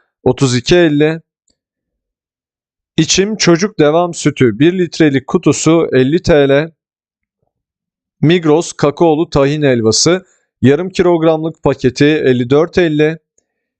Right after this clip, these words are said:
Besel kase margarin zeytinyağlı yarım kilogramlık kutusu altmış iki T L.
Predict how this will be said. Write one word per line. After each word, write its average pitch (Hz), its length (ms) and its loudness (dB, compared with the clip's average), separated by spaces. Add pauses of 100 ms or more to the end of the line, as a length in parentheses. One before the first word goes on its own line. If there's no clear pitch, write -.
(160)
Besel 165 640 0
kase 139 360 0
margarin 135 600 0
zeytinyağlı 135 1000 0
yarım 135 300 0
kilogramlık 170 680 0
kutusu 151 680 -2 (280)
altmış 120 400 -2
iki 165 200 -6
T 143 240 2
L. 151 200 0